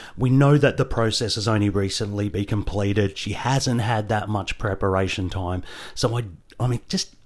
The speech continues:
a little bit worried about her stage presentation perhaps not having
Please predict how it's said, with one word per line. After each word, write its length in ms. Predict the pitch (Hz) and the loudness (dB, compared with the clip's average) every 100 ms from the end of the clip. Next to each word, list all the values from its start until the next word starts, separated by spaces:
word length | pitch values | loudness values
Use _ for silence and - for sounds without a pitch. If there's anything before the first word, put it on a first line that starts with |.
| - | -8
a 60 | 160 | -2
little 220 | 165 165 | 0 2
bit 180 | 151 135 | 0 2
worried 300 | 131 131 127 | 2 4 2
about 240 | 123 123 | 2 0
her 80 | 113 | 0
stage 480 | - - 113 113 - | -2 0 -2 -2 -4
presentation 720 | 123 110 104 113 104 - 101 | -2 -2 -4 -2 -4 -2 -4
perhaps 520 | 101 - 120 92 - | -6 -6 -6 -4 -4
not 360 | 117 110 107 - | -2 0 -2 -6
having 600 | - 101 98 104 101 | -8 -6 -4 -2 -2